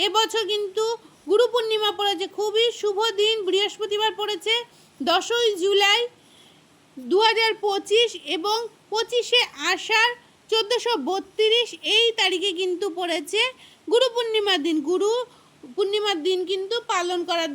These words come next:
দিন এই দিনটাই ধার্য রয়েছে। তো এই দিন কোন কাজ করবেন? ভোরবেলা ঘুম থেকে উঠে বিছানা ছেড়ে আগে গঙ্গা স্নান করবেন এবং গঙ্গা স্নান করা কিন্তু খুবই শুভ। এই পবিত্র দিনে গঙ্গা স্নান করলে কিন্তু পুণ্য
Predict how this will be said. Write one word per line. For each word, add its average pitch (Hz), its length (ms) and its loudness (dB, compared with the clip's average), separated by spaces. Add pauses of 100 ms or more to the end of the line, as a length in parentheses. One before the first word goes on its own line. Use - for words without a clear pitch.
দিন 415 120 0 (240)
এই 370 180 2
দিনটাই 370 380 2 (360)
ধার্য 381 280 0 (180)
রয়েছে। 240 340 -4 (460)
তো 427 40 2 (160)
এই 453 160 8
দিন 466 100 2 (120)
কোন 440 100 2 (140)
কাজ 415 160 2 (160)
করবেন? 440 340 0 (420)
ভোরবেলা 440 460 4 (100)
ঘুম 392 160 2 (120)
থেকে 427 220 0 (120)
উঠে 403 180 0 (120)
বিছানা 403 380 0 (100)
ছেড়ে 415 220 0 (180)
আগে 349 180 -4 (140)
গঙ্গা 359 340 -2
স্নান 392 220 0 (120)
করবেন 214 320 -2 (460)
এবং 330 260 0 (100)
গঙ্গা 415 320 4
স্নান 440 220 2 (140)
করা 370 180 4 (120)
কিন্তু 381 220 0 (140)
খুবই 415 300 4 (100)
শুভ। 349 220 2 (540)
এই 427 100 8 (100)
পবিত্র 403 320 0 (140)
দিনে 415 180 2 (140)
গঙ্গা 359 340 0
স্নান 392 220 2 (140)
করলে 381 320 2 (120)
কিন্তু 381 340 0 (560)
পুণ্য 453 240 4